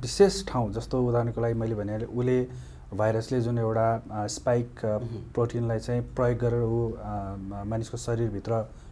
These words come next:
Speaker 1: प्रवेश गर्ने एउटा, अ, होइन, त्यो खालको, अ, प्रयोग गर्दछ। अ, त्यसमा अब, अ, फेरि, अ, भ्याक्सिनहरूले, अ,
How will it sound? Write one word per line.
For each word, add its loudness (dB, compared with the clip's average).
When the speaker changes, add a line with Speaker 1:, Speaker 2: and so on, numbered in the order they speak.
Speaker 1:
प्रवेश 4
गर्ने 0
एउटा, 0
अ, -6
होइन, -4
त्यो 2
खालको, -2
अ, -10
प्रयोग 2
गर्दछ। -2
अ, -4
त्यसमा 4
अब, 4
अ, 0
फेरि, 2
अ, 6
भ्याक्सिनहरूले, 4
अ, -6